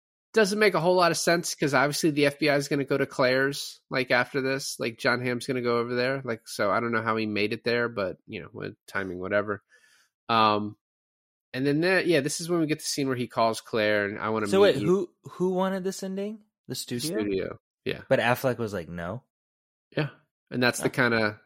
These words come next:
Speaker 1: that's the kinda juice that Affleck has that he told him to fuck off.
Speaker 2: <laughs> Well, the other juice that, that you mentioned earlier is the fact that I'm pretty sure that the only way they got Fenway was that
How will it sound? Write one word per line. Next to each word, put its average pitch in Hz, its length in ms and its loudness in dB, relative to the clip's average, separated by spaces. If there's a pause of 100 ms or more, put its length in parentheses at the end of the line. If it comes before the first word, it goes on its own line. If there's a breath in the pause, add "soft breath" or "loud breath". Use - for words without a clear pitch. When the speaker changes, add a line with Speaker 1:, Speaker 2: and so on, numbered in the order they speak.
(140)
Speaker 1:
that's - 160 -10
the - 60 -16
kinda 107 240 -2
juice 117 440 -4
that 98 120 -2
Affleck 98 400 -2
has 104 260 0
that 92 120 -6
he 98 100 -10
told 101 220 -6
him 92 120 -8
to - 60 -14
fuck - 320 -6
off. 92 280 -4
Speaker 2:
<laughs> - 440 -12
Well, 147 180 -2
the 160 160 2
other 160 240 0
juice 120 460 -4
that, 113 320 -2
that 104 260 -4
you 113 180 -8
mentioned 104 540 -10
earlier 107 420 0
is 95 140 -6
the 101 100 -12
fact 98 280 -6
that 87 160 -4
I'm 104 160 -6 (340)
pretty 156 220 -2
sure 131 320 2
that 104 260 0 (640 soft breath)
the 139 240 -4
only 151 340 0
way 135 200 4
they 120 120 4
got 113 200 2
Fenway 92 720 -6 (560)
was 117 220 0
that 117 240 -4